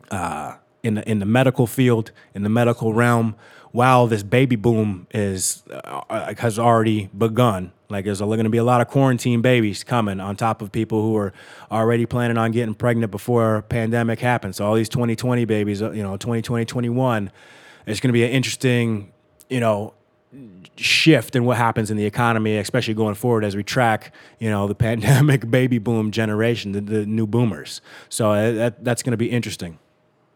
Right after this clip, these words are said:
<clears throat> And then on top of that,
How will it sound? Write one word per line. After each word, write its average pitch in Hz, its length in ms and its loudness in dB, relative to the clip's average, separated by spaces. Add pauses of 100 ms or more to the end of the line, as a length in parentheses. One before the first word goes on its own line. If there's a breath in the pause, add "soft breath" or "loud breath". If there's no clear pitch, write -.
(2000)
<clears throat> 85 360 -8 (800)
And 127 200 0
then 151 300 2 (500 loud breath)
on 147 120 0
top 139 200 -2
of 95 80 -10
that, 190 300 4